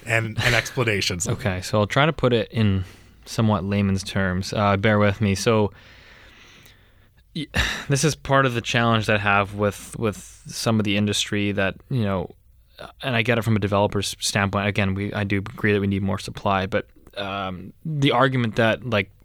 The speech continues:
Speaker 2: this rise in prices, so we saw prices in Vancouver jump thirty to forty percent annually for the last, you know, for in a,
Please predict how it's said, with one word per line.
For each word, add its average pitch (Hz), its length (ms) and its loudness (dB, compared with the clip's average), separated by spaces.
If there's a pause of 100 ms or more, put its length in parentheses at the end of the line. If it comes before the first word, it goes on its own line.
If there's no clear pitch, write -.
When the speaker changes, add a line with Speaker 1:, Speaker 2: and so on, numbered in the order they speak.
(160)
Speaker 2:
this 113 420 -2
rise 110 320 4
in 104 80 -2
prices, 101 380 -2
so 110 100 -4
we 110 80 0
saw 107 220 0
prices 104 420 0
in 98 120 -2
Vancouver 95 420 -2
jump - 300 -2 (420)
thirty 104 560 -2
to 90 80 -4
forty 98 340 0
percent - 440 -6 (120)
annually 98 540 0
for - 180 -12
the 104 80 -2
last, 98 440 -4
you 117 100 -2
know, 95 140 -4
for - 240 -4 (100)
in 131 140 0
a, 110 60 -6